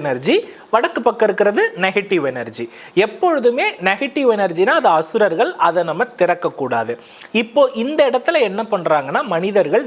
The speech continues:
நிறைய தவறுகளை பண்றாங்க. இந்த தவறுகள்ல மிக முக்கியமான விஷயம் வீதி தாக்கம். யாருடைய வீட்டில் வடக்கு வடமேற்கு சார்ந்த வீதி தாக்கம் கரெக்டா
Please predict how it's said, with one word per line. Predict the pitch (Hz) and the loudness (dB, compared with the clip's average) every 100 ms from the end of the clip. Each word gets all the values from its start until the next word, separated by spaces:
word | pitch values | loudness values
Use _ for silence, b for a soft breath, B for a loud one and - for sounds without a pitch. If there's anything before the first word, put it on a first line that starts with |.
| 170 | 0
நிறைய | 156 196 226 - | 2 2 2 0
தவறுகளை | 143 190 190 175 147 | 2 2 2 0 0
பண்றாங்க. | 135 123 120 117 180 - B B B 185 | -4 -2 -4 -2 -2 -2 B B B 0
இந்த | 175 175 214 | 0 2 0
தவறுகள்ல | 226 370 392 330 254 254 311 | 2 2 2 2 2 2 0
மிக | 196 285 294 | -2 -2 -2
முக்கியமான | 220 - 254 214 214 240 190 | -6 -4 -2 2 0 0 -2
விஷயம் | - 202 311 190 | 0 0 0 0
வீதி | 190 175 - | 0 0 0
தாக்கம். | 120 107 - - - B B B B 156 | -2 -2 -6 -8 -16 B B B B 2
யாருடைய | 185 277 370 370 339 277 180 | 2 4 2 2 2 2 0
வீட்டில் | 156 - 233 254 143 | -2 0 -2 -2 0
வடக்கு | 156 190 294 - - 339 - 160 | 0 2 -2 -2 -2 -2 0 0
வடமேற்கு | 165 208 233 226 220 - 202 - | 2 2 2 0 0 0 -2 2
சார்ந்த | 165 156 190 294 160 | 0 0 -2 -2 -2
வீதி | 175 175 175 143 | -6 -4 -2 0
தாக்கம் | 123 - 127 - - - | -2 -2 -6 -6 -10 -2
கரெக்டா | 160 160 - | -2 -2 0